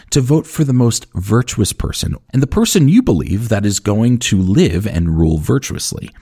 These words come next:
I hear people say all the time that they're voting for the lesser of two evils. Well, whenever you vote for the lesser evil, you, you're still voting for evil. Instead, ask yourself, who is the most virtuous?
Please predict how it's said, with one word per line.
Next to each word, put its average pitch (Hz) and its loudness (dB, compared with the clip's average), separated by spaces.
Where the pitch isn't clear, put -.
I 127 0
hear 127 4
people 104 0
say 101 0
all 92 0
the 95 0
time 95 0
that 90 0
they're 90 0
voting 90 0
for 98 -4
the 92 0
lesser 90 -2
of 92 -4
two - 0
evils. 139 -2
Well, 127 -6
whenever 170 0
you 185 4
vote 98 0
for - -8
the 85 -4
lesser 78 -2
evil, 135 0
you, 85 -2
you're 76 -4
still 175 0
voting 90 0
for 78 -6
evil. 131 -4
Instead, 147 0
ask - -4
yourself, - -4
who 226 -2
is 117 -2
the 104 -4
most 107 2
virtuous? - -6